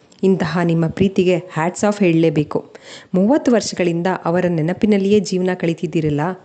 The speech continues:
ನಿಮ್ ಹಾಗೆ ಇರೋದಕ್ಕೆ ಯಾರಿಂದಲೂ ಸಾಧ್ಯ ಇಲ್ಲ ಮಾವ. ನನ್ನ ಜೀವನದಲ್ಲಿ ಇರುವುದು ಮೂರೇ ಮುಖ್ಯ ಪಾತ್ರಗಳು ಅಳಿಮಯ್ಯ. ಒಂದು ನನ್ನ ಪ್ರೀತಿ, ಇನ್ನೊಂದು ನೀನು,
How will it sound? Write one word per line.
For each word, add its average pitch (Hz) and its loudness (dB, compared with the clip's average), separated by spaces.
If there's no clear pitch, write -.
ನಿಮ್ 240 4
ಹಾಗೆ 202 0
ಇರೋದಕ್ಕೆ 170 0
ಯಾರಿಂದಲೂ 165 0
ಸಾಧ್ಯ 165 -2
ಇಲ್ಲ 156 0
ಮಾವ. 147 -4
ನನ್ನ 175 4
ಜೀವನದಲ್ಲಿ 170 0
ಇರುವುದು 196 0
ಮೂರೇ 185 0
ಮುಖ್ಯ 208 0
ಪಾತ್ರಗಳು 160 -4
ಅಳಿಮಯ್ಯ. 151 -2
ಒಂದು 185 4
ನನ್ನ 175 2
ಪ್ರೀತಿ, 165 -6
ಇನ್ನೊಂದು 240 4
ನೀನು, 190 0